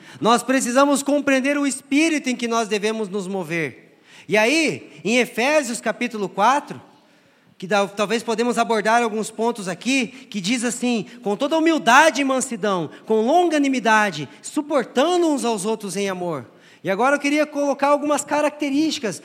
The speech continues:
daquilo que compete ao espírito do serviço cristão, tá? E o primeiro deles é a humildade e mansidão, servindo no espírito de Cristo. João capítulo treze,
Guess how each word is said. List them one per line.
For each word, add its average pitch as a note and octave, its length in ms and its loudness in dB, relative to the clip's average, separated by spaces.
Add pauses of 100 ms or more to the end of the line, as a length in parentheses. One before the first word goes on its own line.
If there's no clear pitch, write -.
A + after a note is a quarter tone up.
(160)
daquilo C4 360 -2
que C#4+ 120 -4
compete C4+ 800 -2
ao C#4 100 -2
espírito C4+ 600 -4
do A3 100 -8
serviço G#3 420 -4
cristão, F3 600 -8
tá? A3+ 460 -4 (300)
E G#3+ 80 -4
o A#3+ 40 -2
primeiro C#4 420 4
deles C4 480 0 (180)
é F#3 120 -2
a G3 100 4
humildade A3+ 880 0
e G#3+ 60 -6
mansidão, G#3+ 840 -6 (280)
servindo G#3 520 -4
no A3+ 80 -6
espírito A3+ 640 -4
de E3+ 120 -10
Cristo. - 460 -16 (460)
João B3 380 2
capítulo G#3 480 -4
treze, F3+ 640 -8